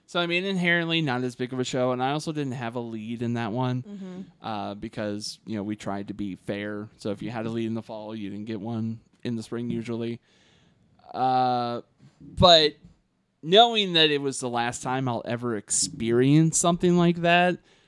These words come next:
Speaker 1: I wish I would have just fucking gone for all of it. And,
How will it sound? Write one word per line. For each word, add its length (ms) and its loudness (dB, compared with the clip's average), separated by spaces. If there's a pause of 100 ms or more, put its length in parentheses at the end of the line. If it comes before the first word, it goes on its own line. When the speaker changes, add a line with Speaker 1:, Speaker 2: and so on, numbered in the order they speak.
(280)
Speaker 1:
I 140 4
wish 300 0
I 120 -4
would 140 -8
have 120 -8
just 300 -10
fucking 600 -4
gone 360 2
for 200 -6
all 280 -6
of 100 -16
it. 160 -16 (600)
And, 360 8